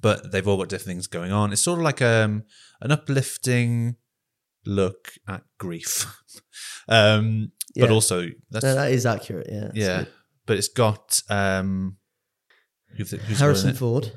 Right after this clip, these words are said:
Speaker 1: Yeah.
Speaker 2: And Jason Segel. Segel?
Speaker 1: Yeah.
Speaker 2: Segel?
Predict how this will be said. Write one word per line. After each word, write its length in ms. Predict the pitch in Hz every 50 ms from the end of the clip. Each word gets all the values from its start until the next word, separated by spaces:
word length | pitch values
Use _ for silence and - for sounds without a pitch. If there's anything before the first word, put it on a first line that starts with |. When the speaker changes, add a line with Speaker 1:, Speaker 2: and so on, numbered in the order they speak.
| - _ _ _ _ _ _ _ _ _
Speaker 1:
Yeah. 200 | 101 95 92 87 - _ _ _ _ _ _ _ _ _ -
Speaker 2:
And 180 | 123 120 117 110
Jason 560 | 117 120 117 113 - - 120 113 110 110 - -
Segel. 580 | - - - 120 113 110 107 110 113 123 139 156 - _ _ _ -
Segel? 440 | - - - 120 113 123 143 165 170
Speaker 1:
Yeah. 100 | - 95
Speaker 2:
Segel? 400 | 87 - 127 117 110 117 127 147